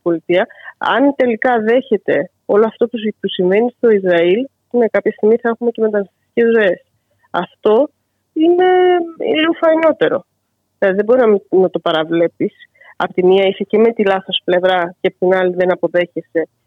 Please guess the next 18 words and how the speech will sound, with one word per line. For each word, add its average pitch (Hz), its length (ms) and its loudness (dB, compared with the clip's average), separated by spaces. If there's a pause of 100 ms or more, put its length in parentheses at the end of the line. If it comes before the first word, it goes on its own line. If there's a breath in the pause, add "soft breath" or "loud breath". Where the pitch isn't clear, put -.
(140)
και - 140 -12
ότι 175 80 0
αυτό 170 420 -2 (220)
θα 180 80 -2
έχει 170 80 -4
κάποιες - 320 -8
συνέπειες. 165 500 -4 (680)
Οπο-, - 240 -6 (240)
είναι, 233 520 0
είναι 240 200 0
πάρα 262 180 -2
πολύ 247 160 -4
σημαντική 208 520 -4
προσέγγιση 185 480 -6
σε 170 80 -8
αυτά 170 180 -4
τα 165 80 -2
πράγματα. 156 400 -4